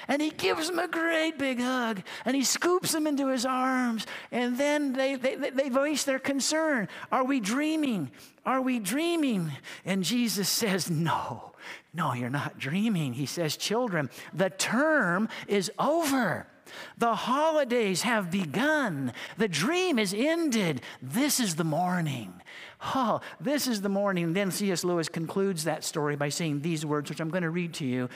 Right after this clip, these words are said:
word for word. "And as Jesus spoke these things, the things that began to happen after that were so great and so beautiful that I cannot even write them down." And so for us, this is the end of all the stories. And we can most truly say that they all lived happily forever after.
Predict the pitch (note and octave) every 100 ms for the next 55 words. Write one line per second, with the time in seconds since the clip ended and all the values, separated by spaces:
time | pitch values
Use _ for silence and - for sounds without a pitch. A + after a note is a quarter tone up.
0 | - - - E3 E3 C#3+ C#3+ C3 B2 A2
1 | A2 - - - D3 F#3 G3+ D#3+ F#3+ G3
2 | E3+ - G3+ G3 - F3 D#3 - F#3 E3+
3 | C#3+ - - - - _ _ _ - F3+
4 | F3 E3+ G#3+ G#3 F#3+ D#3+ D#3+ F#3 E3 E3
5 | F3 F3+ E3 E3 E3 D#3 E3 D#3+ D3+ F#3+
6 | F#3+ D#3 C#3+ D3+ D#3 C#3+ - F3+ F3 F3
7 | D3+ C3+ C3+ A#2+ C#3 C3 D3 D3 C#3+ C3+
8 | A#2 C3+ C#3 C3+ C3+ D3+ D#3 C#3+ G2+ _
9 | _ _ _ _ _ _ _ _ _ _
10 | - D3 E3+ D#3 E3 D#3 F3 - D#3+ E3
11 | D3 D3+ E3+ D#3 D#3+ F3+ - D#3+ C#3+ G3
12 | - - _ _ - - - E3 F3+ -
13 | E3+ F3 G3 - - A#3+ A#3+ - D#3+ F3
14 | F3+ D#3 D#3+ F3 G3+ D#3+ G3 B2+ D3 G#3+
15 | - C3 D3+ F3+ - C3+ D#3+ D#3 C#3 E3+
16 | F#3 - B2+ F#3